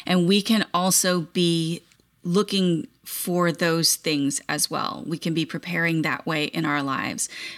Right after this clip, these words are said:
Righteousness, that we hunger and thirst for righteousness, that we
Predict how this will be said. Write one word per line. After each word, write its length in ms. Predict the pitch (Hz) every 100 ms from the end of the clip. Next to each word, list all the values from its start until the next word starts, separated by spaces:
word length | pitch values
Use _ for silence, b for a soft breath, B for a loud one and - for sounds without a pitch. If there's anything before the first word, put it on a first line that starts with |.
| B
Righteousness, 960 | - 170 165 165 180 - 180 185 - - B B B
that 120 | 175
we 100 | 165
hunger 380 | 170 185 190 185
and 180 | 170 160
thirst 300 | 165 - -
for 120 | 160
righteousness, 720 | 151 151 - - 175 175 -
that 160 | 165 -
we 300 | 156 156